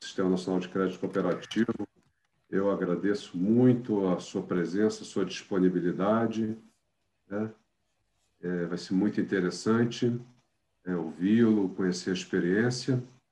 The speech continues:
Fiquei também muito feliz em saber que nós temos uma coisa em comum, porque eu também sou engenheiro de formação,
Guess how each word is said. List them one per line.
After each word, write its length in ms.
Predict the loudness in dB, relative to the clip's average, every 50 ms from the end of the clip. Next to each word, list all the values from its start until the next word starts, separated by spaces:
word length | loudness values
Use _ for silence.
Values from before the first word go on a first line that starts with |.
| _ _ _ _ _ _ _ -4
Fiquei 180 | 2 4 4
também 240 | 4 6 6 8 10
muito 320 | 10 10 8 8 4 0 -8
feliz 420 | -2 0 2 2 4 4 4 4
em 60 | 2
saber 340 | 2 0 -2 0 0 0 2
que 80 | 4 2
nós 220 | 2 2 2 -2
temos 300 | 0 2 4 4 4 4
uma 200 | 4 2 2 0
coisa 220 | 0 0 2 2
em 60 | 2 0
comum, 340 | 0 -2 -2 0 0 -2
porque 260 | -4 -6 -10 -12 -8 -8
eu 80 | -8 -6
também 440 | -4 -2 0 0 0 0 0 -2
sou 380 | -4 -6 -12 -8 -4 -2 -2 -2
engenheiro 440 | -2 0 0 0 2 2 0 -2 -4
de 80 | -8 -10
formação, 840 | -12 -10 -8 -4 -4 -4 -4 -4 -6 -8 -8 -8 -8 -8 -8 -12